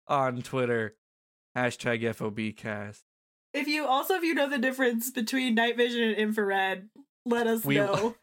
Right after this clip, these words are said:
Speaker 1: <laughs> we will not look it up. It's late at night. I got the sleepies, and I'm moving on to the pre-chorus.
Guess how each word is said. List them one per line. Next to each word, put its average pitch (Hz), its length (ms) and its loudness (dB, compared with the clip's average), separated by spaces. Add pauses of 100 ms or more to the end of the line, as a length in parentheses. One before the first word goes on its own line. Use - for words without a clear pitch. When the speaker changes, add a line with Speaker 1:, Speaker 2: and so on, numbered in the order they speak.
Speaker 1:
<laughs> 165 140 -12
we 147 200 0
will 160 180 0
not 156 300 0
look 156 220 -2
it 156 100 -2
up. 139 240 0
It's 120 220 -4
late 143 320 2
at 151 100 0
night. 160 380 0 (420)
I 123 100 2
got 135 240 0
the 117 80 -8
sleepies, 175 760 -4 (320)
and 113 640 -4 (100)
I'm 127 180 -2
moving 156 240 -4
on 160 180 -2
to 156 60 -4
the 147 100 -6
pre-chorus. 127 840 -2